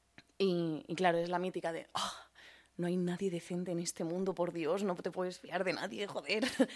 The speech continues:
Y entonces, a partir de ahí, pues, se abre para mí un proceso de investigación, que ya ves tú la investigación, que es leer noticias, para ver qué había pasado. Lo cual, para nada es fácil y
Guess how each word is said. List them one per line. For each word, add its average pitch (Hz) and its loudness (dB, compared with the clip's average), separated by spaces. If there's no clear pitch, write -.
Y 214 4
entonces, 208 4
a 190 4
partir 196 6
de 202 6
ahí, 214 8
pues, 208 2
se - 4
abre 214 10
para 220 10
mí 220 4
un 208 4
proceso 208 2
de 208 2
investigación, 202 2
que 160 -4
ya 160 -2
ves 165 -2
tú 185 -4
la 185 0
investigación, 180 2
que 190 4
es 190 2
leer 170 2
noticias, 190 -2
para 208 12
ver 220 10
qué 202 8
había 180 6
pasado. - -6
Lo 196 4
cual, 190 10
para 170 4
nada 175 10
es 175 2
fácil 247 6
y 165 -4